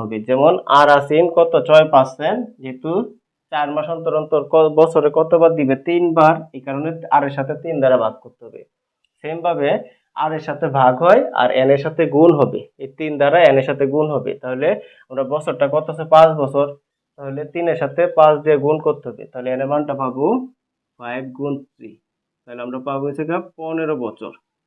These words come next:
এন এর মানটা আমরা পেয়ে গেছি, পি এর মানটা তো আমরা দেওয়াই আছে, আর এর মানটা আমরা বের করলাম, এন এর মানটা আমরা বের করলাম, আর এখানে চক্রবৃদ্ধি মূলধন বলছে নির্ণয় করার জন্য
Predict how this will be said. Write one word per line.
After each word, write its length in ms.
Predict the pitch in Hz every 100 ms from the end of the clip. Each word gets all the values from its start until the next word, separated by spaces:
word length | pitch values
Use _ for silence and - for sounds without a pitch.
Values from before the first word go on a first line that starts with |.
| _ _ _ _ _ _ _ _ _
এন 100 | 135 139
এর 60 | 143
মানটা 180 | 147 151
আমরা 120 | 147 147
পেয়ে 200 | 156 151 147
গেছি, 260 | 147 143 180 247 - _ _ _ _ _ _ _ _
পি 100 | - 160
এর 80 | 156
মানটা 220 | 147 131 147
তো 60 | 165 160
আমরা 160 | 151 151 156 151
দেওয়াই 220 | 151 151 143
আছে, 200 | 143 180 220 214 -
আর 80 | 139 143
এর 40 |
মানটা 160 | 143 135
আমরা 120 | 139 135
বের 120 | 143 139
করলাম, 220 | 160 170 170
এন 60 | 135
এর 60 | 135
মানটা 180 | 139 139 147
আমরা 140 | 147 139
বের 120 | 147 143
করলাম, 220 | 175 185 139
আর 80 | 123 - 135
এখানে 240 | 131 147 156
চক্রবৃদ্ধি 500 | 165 165 165 165 151 151
মূলধন 280 | 160 151 131 120
বলছে 180 | 139 151
নির্ণয় 260 | 151 156 151
করার 180 | 151 131
জন্য 120 | 139